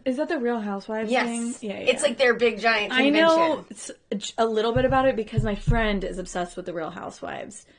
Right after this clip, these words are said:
Speaker 2: What friend?
Speaker 1: I don't think you've met her. Her name is Magali.
Speaker 2: No, I did
Speaker 1: always
Speaker 2: meet her.
Speaker 1: Oh, okay, yeah.
Speaker 2: We all went hot tubbing, or
Speaker 1: Yes, yes, yes.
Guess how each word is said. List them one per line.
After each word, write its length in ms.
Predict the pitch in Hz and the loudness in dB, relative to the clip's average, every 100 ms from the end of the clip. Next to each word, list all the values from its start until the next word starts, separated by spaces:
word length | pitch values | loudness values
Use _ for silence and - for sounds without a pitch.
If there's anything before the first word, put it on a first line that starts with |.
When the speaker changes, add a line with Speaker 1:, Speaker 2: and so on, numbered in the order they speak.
| _ | _
Speaker 2:
What 340 | - 208 262 - | -6 2 2 2
friend? 480 | 214 180 165 180 185 _ - | 0 0 -2 -8 -14 _ -12
Speaker 1:
I 100 | 226 | -6
don't 160 | 294 311 | -4 -4
think 220 | 339 320 | -6 -6
you've 100 | 247 | -4
met 200 | 226 226 | -4 -6
her. 360 | 208 185 175 - | -8 -8 -8 -12
Her 180 | 202 254 | -4 0
name 200 | 262 277 | 2 2
is 140 | 277 | 0
Magali. 600 | 240 208 196 208 247 254 - | -2 -4 -4 -4 -2 -4 2
Speaker 2:
No, 180 | 349 | 8
I 80 | 359 | 8
did 20 | 226 | 8
Speaker 1:
always 200 | 254 277 | 8 6
Speaker 2:
meet 160 | 285 | 2
her. 180 | 226 202 | 2 4
Speaker 1:
Oh, 140 | 240 403 | 4 4
okay, 240 | 311 277 | 4 2
yeah. 300 | 349 302 226 | 2 0 0
Speaker 2:
We 120 | 311 320 | 4 6
all 120 | 330 | 6
went 120 | 311 | 4
hot 220 | 311 349 | 2 2
tubbing, 320 | 294 208 214 | 2 0 0
or 300 | 214 240 226 214 | 2 4 4 4
Speaker 1:
Yes, 300 | 370 359 - | 4 2 -2
yes, 240 | 330 - | -6 -6
yes. 440 | 330 311 262 - | -6 -6 -6 -10